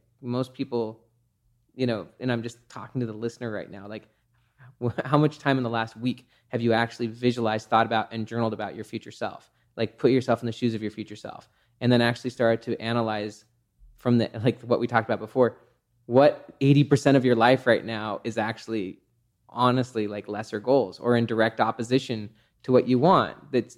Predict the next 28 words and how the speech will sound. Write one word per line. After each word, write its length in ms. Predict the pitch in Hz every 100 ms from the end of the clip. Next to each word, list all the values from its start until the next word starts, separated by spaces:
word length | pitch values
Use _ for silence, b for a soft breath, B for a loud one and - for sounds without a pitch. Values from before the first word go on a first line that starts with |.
| -
you're 160 | 123
still 260 | 120 - 131
just 160 | 123 -
kind 160 | 127
of 60 | 120
maintaining 500 | 120 117 123 120 113
out 100 | 110
of 60 |
habit 340 | 113 117 117 110
or 80 | 104
fear. 500 | - 160 104 82 - _ _ _ _ _
And 220 | 131 123 123
so 400 | 131 123 120 113 _ b b b b b
it's 140 | 147
not 160 | 180 180
about 280 | 143 131 -
just 180 | 120 - _ _ _ _ _ -
becoming 400 | 123 135 131 113
that 160 | 101
person 320 | - 113 107
today, 440 | 101 107 139 123 113
but 140 | 117
it's 120 | 113
about 340 | - 113 98 -
being 200 | 117 117
honest 420 | 120 131 113 -
that, 160 | 98 107
like, 320 | 107 104